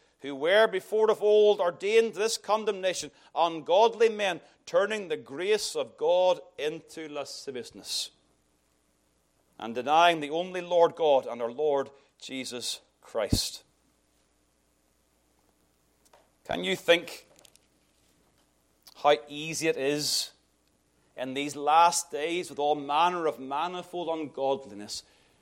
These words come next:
how easy it is for people to argue, "I'm a spiritual person," but they live like the world?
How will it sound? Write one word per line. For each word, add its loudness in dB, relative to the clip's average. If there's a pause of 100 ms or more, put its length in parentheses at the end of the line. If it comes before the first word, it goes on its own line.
(160)
how -4
easy -2
it 0
is 0
for -6
people -6
to -6
argue, 2 (400)
"I'm -4
a -4
spiritual -4
person," -6 (1400)
but -4
they 0
live 0
like -6
the -10
world? -12